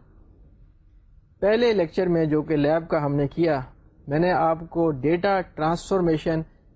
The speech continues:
سروسز کے بارے میں بتایا، جو کہ سیکوئل سرور کے ساتھ اب اسٹینڈرڈ آتی ہیں، یعنی کہ سیکوئل سرور ٹو تھاؤزینڈ۔ میں نے آپ کو بتایا کہ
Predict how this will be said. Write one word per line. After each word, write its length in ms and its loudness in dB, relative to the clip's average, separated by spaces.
سروسز 600 0
کے 100 0
بارے 240 2
میں 120 0
بتایا، 420 0
جو 160 0
کہ 180 -2
سیکوئل 400 0
سرور 420 0
کے 80 0
ساتھ 320 -2
اب 140 -4
اسٹینڈرڈ 440 -2
آتی 320 0
ہیں، 80 0
یعنی 280 0
کہ 80 0
سیکوئل 320 0
سرور 360 0
ٹو 200 0
تھاؤزینڈ۔ 420 -2
میں 100 -2
نے 60 2
آپ 180 0
کو 80 0
بتایا 320 2
کہ 100 0